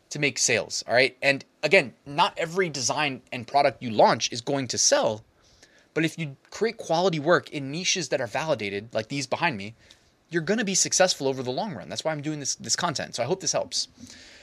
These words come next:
Again, also, hope-, hopefully it helps future you as well if you do just wanna wait till, you know, the fourth quarter of next year. But I always, I'm planning for the fourth quarter of every year, ev-, like, throughout the entire year while I'm uploading. Next one, can't hear you, I'm gaming. <laughs>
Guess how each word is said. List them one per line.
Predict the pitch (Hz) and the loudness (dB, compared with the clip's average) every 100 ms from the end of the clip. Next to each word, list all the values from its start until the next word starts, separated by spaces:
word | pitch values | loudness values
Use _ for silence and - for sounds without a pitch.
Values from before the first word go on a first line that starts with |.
| - _ _ _ | -20 _ _ _
Again, | 135 139 123 | 4 6 8
also, | 139 127 110 | 6 4 6
hope-, | 185 - | 4 6
hopefully | 156 190 202 | 2 4 4
it | |
helps | 160 - | 4 2
future | - 202 - 147 | 0 0 2 2
you | 110 104 107 - | 2 0 -2 -4
as | 120 | 4
well | 156 135 | 8 8
if | 110 | 8
you | 127 | -2
do | 151 | -4
just | 135 - | 0 0
wanna | 127 | 0
wait | 101 117 | -2 -6
till, | - 110 98 | -4 -6 -4
you | 113 | -8
know, | 95 | -10
the | 98 | -4
fourth | 127 113 | -2 -2
quarter | - 117 | 0 2
of | 98 | 2
next | 95 - | -2 -2
year. | 110 90 | -2 -2
But | - | 2
I | 156 | 6
always, | 151 117 107 - - - - | 6 4 -2 -6 -14 -20 -2
I'm | 160 | 0
planning | 165 143 147 131 | 0 0 0 -2
for | 123 | -2
the | 110 | 0
fourth | 117 107 | 0 -2
quarter | - 107 101 | 0 0 0
of | |
every | 104 101 104 | 0 -2 -2
year, | 101 98 190 - _ _ _ _ _ _ _ - | -2 -4 -6 -18 _ _ _ _ _ _ _ 4
ev-, | 151 151 | 4 6
like, | 151 - | 2 4
throughout | 170 151 147 139 | 4 6 6 4
the | |
entire | 127 120 107 | -2 4 4
year | 101 104 | 4 2
while | 101 92 | 4 2
I'm | 85 | 0
uploading. | - 82 90 120 - - - - - - - _ | -6 -10 -10 -14 -16 -20 -18 -18 -18 -20 -20 _
Next | 165 165 | 6 8
one, | 180 165 | 6 6
can't | - 196 | 4 2
hear | - 165 | 4 2
you, | 170 165 | 2 0
I'm | - 110 | -2 0
gaming. | 127 165 165 160 165 | 2 4 2 -2 -6
<laughs> | - | -12